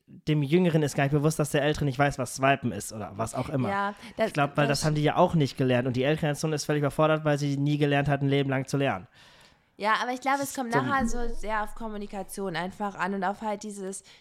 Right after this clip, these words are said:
Speaker 2: im Endeffekt eigentlich das, was halt ja Menschlichkeit so ausmacht, so dieses, okay, du verstehst etwas nicht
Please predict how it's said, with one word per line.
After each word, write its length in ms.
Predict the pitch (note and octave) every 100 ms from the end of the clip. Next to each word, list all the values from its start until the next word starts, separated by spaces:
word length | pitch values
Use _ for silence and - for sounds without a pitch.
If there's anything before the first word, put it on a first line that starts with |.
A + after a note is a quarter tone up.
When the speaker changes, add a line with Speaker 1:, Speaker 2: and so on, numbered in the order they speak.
| _ _ _ -
Speaker 2:
im 120 | G#3+
Endeffekt 520 | A3+ B3 - B3 B3
eigentlich 240 | G#3+ G#3+ G#3
das, 280 | G#3 G#3+ -
was 200 | G3+ G#3
halt 400 | F#3+ F#3 F#3 -
ja 160 | F3+
Menschlichkeit 680 | F3 G3 - G3 - G3 G3
so 60 |
ausmacht, 500 | F3+ F#3 D4+ D4+ A#3+
so 220 | A3 G#3+ G#3 - _ -
dieses, 440 | G#3+ G#3+ G#3 -
okay, 320 | - C4+ A#3+
du 380 | A#3 A3+ A3+ G#3 -
verstehst 340 | A3 A3+ A#3
etwas 320 | B3+ B3 B3
nicht 340 | C4+ C#4+ C#4